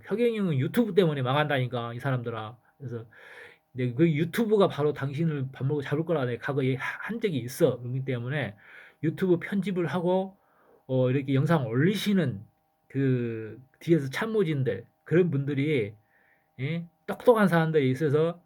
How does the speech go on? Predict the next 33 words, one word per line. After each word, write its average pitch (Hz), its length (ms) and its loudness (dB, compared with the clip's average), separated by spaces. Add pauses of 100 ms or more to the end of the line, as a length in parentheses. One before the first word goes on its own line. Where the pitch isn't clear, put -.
(160)
필터링을 214 600 4
해가지고, 135 640 -2 (720)
어? 135 200 -10 (640)
발음이 151 280 2
꼬였네? 180 560 0 (160)
어벙벙하지? 165 720 4 (220)
어, 117 440 -12
물론 135 340 -4
어벙벙해요. 143 680 -2 (520)
예, 123 140 -4
내가 147 240 4
아나운서도 156 440 2
아니고, 139 320 0
그리고 131 220 0
여기 120 100 -4
그 120 300 -6
스마트폰으로 175 760 -2
이렇게 127 200 -2
찍는 190 240 -2
거기 135 240 2
때문에 120 500 -4 (480)
그 120 240 -2
음성 165 360 2
변조가 143 460 2
이렇게 120 180 -2
음성이 147 340 0
이제 127 160 -2
변질될 165 420 0
수도 131 160 -8
있고 120 220 -8
그러는 123 300 -4
거죠. 110 280 -8
그래서, 104 400 -10